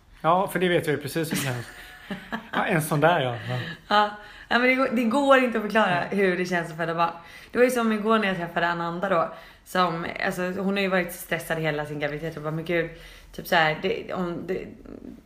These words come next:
Speaker 2: om det kommer gå dåligt för dig under förlossningen så får du inte säga någonting till mig", eller, men det, det går inte att prata, någon som inte har fött barn går inte att prata om, eh, hur det är. Och sen nu då liksom alla som har fött barn,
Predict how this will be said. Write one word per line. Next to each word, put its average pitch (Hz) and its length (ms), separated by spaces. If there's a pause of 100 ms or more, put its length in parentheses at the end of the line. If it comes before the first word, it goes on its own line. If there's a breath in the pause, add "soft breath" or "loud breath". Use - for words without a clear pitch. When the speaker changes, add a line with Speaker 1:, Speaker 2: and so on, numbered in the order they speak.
(280)
Speaker 2:
om 185 100
det 175 60
kommer 175 200
gå 175 60
dåligt 170 320
för 170 100
dig 156 140
under 147 340
förlossningen 156 480
så 143 40
får - 60
du 156 60
inte 151 120
säga 156 180
någonting 147 300
till 147 100
mig", 147 120
eller, 143 200 (540 loud breath)
men 220 80
det, 220 220 (260)
det 196 80
går 226 140
inte 254 120
att - 120
prata, 226 420
någon 302 240
som 262 120
inte 226 160
har 190 80
fött - 260
barn 185 500
går 196 220
inte 170 340
att 156 120
prata 160 460
om, 87 260 (240)
eh, 180 200
hur 160 180
det 165 60
är. 160 180 (840 loud breath)
Och 220 120
sen 247 340
nu 202 180 (160)
då 180 140
liksom 175 400
alla 170 200
som 175 100
har 175 80
fött - 320
barn, - 240